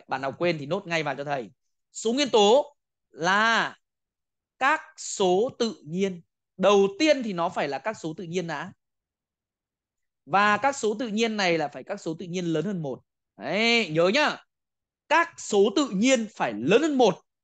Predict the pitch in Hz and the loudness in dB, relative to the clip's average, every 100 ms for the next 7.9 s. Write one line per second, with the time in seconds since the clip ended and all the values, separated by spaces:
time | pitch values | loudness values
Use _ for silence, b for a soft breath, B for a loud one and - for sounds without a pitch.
0 | _ _ 220 247 - 185 175 269 302 196 | _ _ 0 0 -2 -8 -2 -2 -2 2
1 | 190 170 151 180 165 - 285 302 - - | 4 4 2 0 -2 0 0 0 -4 -10
2 | 160 208 147 - 147 190 160 151 190 180 | -8 -6 -8 -10 -12 -10 -6 -6 -6 -2
3 | 202 175 - 131 - 214 170 139 110 117 | -2 -2 -12 -16 -10 -10 -6 -8 -8 -18
4 | 113 208 220 131 131 - 202 196 143 131 | -10 -8 -8 -10 -16 -10 -8 -8 -12 -16
5 | 127 165 175 139 - - _ 147 139 202 | -10 -4 -4 -4 -16 -20 _ -8 2 2
6 | 165 - _ _ - 147 202 202 269 - | 2 -2 _ _ -10 -2 0 0 -2 -6
7 | 185 190 185 190 170 170 196 170 139 | -8 -8 -6 -6 -4 -4 -2 -4 -6